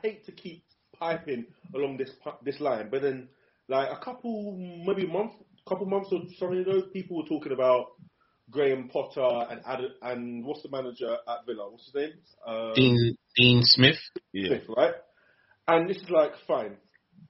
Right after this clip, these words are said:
Speaker 1: I look at our squad, and I feel like teams like Brighton and Villa,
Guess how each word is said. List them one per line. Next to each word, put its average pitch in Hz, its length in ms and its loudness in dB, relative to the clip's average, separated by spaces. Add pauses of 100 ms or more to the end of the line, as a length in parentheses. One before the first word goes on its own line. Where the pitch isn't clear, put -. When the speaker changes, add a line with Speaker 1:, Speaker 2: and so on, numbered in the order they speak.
(260)
Speaker 1:
I 165 120 -2
look 196 180 -4
at 147 60 -6
our 143 220 -4
squad, 123 260 -6 (840)
and 139 120 -4
I 143 180 -4
feel 151 160 -4
like 123 300 -4
teams 147 220 -10
like 131 140 -10
Brighton 120 360 -6
and 113 140 -12
Villa, 113 340 -6